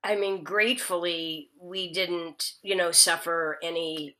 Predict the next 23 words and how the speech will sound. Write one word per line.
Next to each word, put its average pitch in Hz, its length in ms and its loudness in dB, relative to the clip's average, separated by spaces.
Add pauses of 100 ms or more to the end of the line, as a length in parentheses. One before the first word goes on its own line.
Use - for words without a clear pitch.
any 175 220 -2
losses. 165 500 2
I 165 80 -2
know 156 440 -2
so 196 280 4
many 165 240 2
people 156 380 -10
did, 156 420 0
and 147 160 -4
so 156 240 0
it's 151 160 -2
not 170 220 -2
to 156 100 -6
take 151 260 -4
any 165 240 -4
of 147 120 -6
it 151 120 -6
lightly. 165 540 -4 (680)
But 226 140 4
there 208 180 6
was 214 260 8
an 190 240 2
element 185 680 4